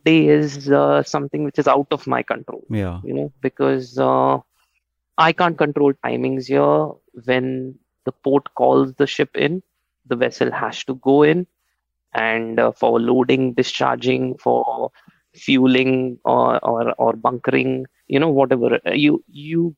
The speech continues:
Speaker 1: go when the port is ready, not when the ship is ready. Ship is
Speaker 2: Okay.
Speaker 1: ready all the time, actually.
Speaker 2: Okay.
Speaker 1: I mean, we could be called at, like, two A M,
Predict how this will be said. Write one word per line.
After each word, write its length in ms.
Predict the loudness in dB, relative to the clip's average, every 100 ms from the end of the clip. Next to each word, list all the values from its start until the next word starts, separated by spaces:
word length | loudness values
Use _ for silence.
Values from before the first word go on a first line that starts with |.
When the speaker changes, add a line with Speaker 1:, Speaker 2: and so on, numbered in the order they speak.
| -2
Speaker 1:
go 500 | 0 2 2 2 -2 _ -10
when 460 | -2 0 2 0 -2
the 80 | -2
port 280 | 0 -2 0
is 140 | -2
ready, 420 | 0 -2 -2 -4 -6 _ _ -4
not 220 | 0 0 -2 -2
when 80 |
the 80 | -2
ship 260 | 0 -4 -6 _ _ _ -6
is 160 | -6
ready. 320 | -2 -4 -6 _ _ _ _
Ship 220 | -2 2
is 100 | 4
Speaker 2:
Okay. 80 | 4
Speaker 1:
ready 200 | 4 4
all 160 | 4 2
the 80 | -2
time, 240 | -6 -6
actually. 420 | -8 -10 -12 -12 _ _ -4
Speaker 2:
Okay. 340 | -2 -2 -8 -6
Speaker 1:
I 160 | -2 2
mean, 160 | 2 2
we 100 | 2
could 180 | 2 0
be 100 | 0
called 380 | 4 6 6
at, 220 | 4 2 2
like, 180 | 0 0 -4
two 160 | 0 2
A 160 | 2
M, 320 | 2 0 -4